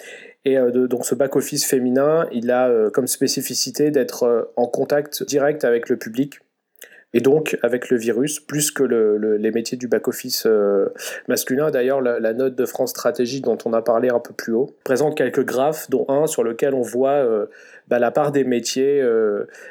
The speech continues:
qui sont en contact avec le public, et on voit que ce sont vraiment, euh, très nettement les, les, les métiers de ce back-office, euh, féminin.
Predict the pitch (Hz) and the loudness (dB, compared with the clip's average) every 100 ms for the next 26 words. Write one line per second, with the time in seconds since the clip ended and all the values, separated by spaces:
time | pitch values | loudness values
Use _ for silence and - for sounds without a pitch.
0 | - 123 - 135 139 120 127 135 139 127 | -10 -6 -2 2 2 2 0 0 0 2
1 | 113 113 117 - 117 147 151 113 107 135 | 0 0 -4 -4 0 0 2 2 4 2
2 | - - 127 113 117 135 139 131 113 110 | -2 -4 -4 0 0 2 2 2 2 2
3 | 110 107 - 135 127 - 135 139 110 98 | 0 -2 -2 0 0 0 0 2 2 0
4 | 101 107 101 110 113 113 143 135 - 113 | -2 -4 -2 -2 -2 -2 -2 -2 0 0
5 | 117 - 120 143 135 - 110 107 127 117 | -2 -2 -6 -6 -4 0 2 2 0 0
6 | 110 | -2